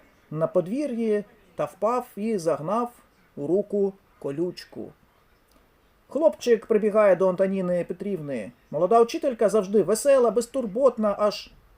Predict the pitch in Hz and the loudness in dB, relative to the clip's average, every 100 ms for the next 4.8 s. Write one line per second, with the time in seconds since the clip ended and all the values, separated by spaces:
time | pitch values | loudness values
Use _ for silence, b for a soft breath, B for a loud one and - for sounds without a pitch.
0 | - 127 220 285 226 214 196 175 180 170 | -18 -6 -2 0 -2 -4 -2 -2 -2 -6
1 | 127 117 160 170 131 107 78 _ _ _ | -8 -10 -8 -8 -6 -8 -10 _ _ _
2 | _ _ _ _ _ _ _ _ _ _ | _ _ _ _ _ _ _ _ _ _
3 | _ 147 180 208 190 180 180 165 156 202 | _ -4 2 6 6 4 2 0 -2 -2
4 | 190 151 160 156 220 294 254 226 | 0 0 0 2 2 0 2 2